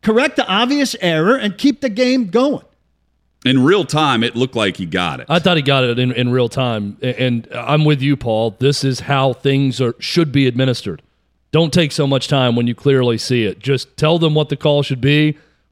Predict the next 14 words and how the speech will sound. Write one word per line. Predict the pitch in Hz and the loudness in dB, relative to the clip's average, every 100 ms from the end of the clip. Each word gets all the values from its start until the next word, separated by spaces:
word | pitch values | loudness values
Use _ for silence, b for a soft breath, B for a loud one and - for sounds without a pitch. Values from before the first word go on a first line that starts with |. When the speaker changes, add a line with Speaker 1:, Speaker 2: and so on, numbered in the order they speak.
| 123 | 0
Speaker 3:
respot | 165 160 160 156 - | 0 2 0 0 0
the | 123 | -2
football, | 147 135 139 139 135 | -2 -2 0 2 2
Speaker 1:
And | 131 | 0
Speaker 3:
and | 123 127 | 0 2
move | 147 | 2
Speaker 1:
continue | 123 147 | 2 2
Speaker 3:
on. | - | 2
I | |
Speaker 1:
playing. | 101 - | -2 0
Speaker 3:
thought | 143 139 | 0 0
that | 139 | -2
was | 120 | -4
terrific. | 120 120 123 76 | -4 -2 -2 -6